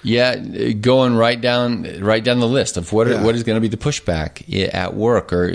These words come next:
Speaker 1: okay, what are you gonna do to, for lunch every day when people ask you to go out, or you've got clients that you meet with? Uh, just last week, you just mentioned his name.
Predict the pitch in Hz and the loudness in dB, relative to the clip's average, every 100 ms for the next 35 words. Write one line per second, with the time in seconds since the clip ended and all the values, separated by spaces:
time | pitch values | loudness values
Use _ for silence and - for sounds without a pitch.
0 | - 95 - 98 101 98 104 104 113 123 | -2 -4 -2 0 0 2 0 0 0 0
1 | 92 - 95 92 - 104 147 156 - 80 | -2 -2 0 0 0 -2 0 -2 -4 -4
2 | 85 98 117 98 110 80 82 80 82 87 | -2 0 0 0 -2 -6 -6 -4 -4 -4
3 | - 90 85 92 101 71 90 82 87 - | -6 -6 -2 0 0 0 -4 -2 -4 -6
4 | - 120 113 76 - - 76 71 - - | -10 -6 -6 -6 -6 -6 -6 -6 -8 -10
5 | - - - - - - - - - 92 | -14 -20 -20 -20 -20 -20 -20 -20 -6 0
6 | 95 92 80 101 - 104 95 - 104 90 | 2 0 -2 -2 0 0 0 0 -2 -2
7 | 107 101 90 101 98 87 92 87 98 117 | -4 -2 -2 -2 -2 -2 -2 0 0 2
8 | 92 | 0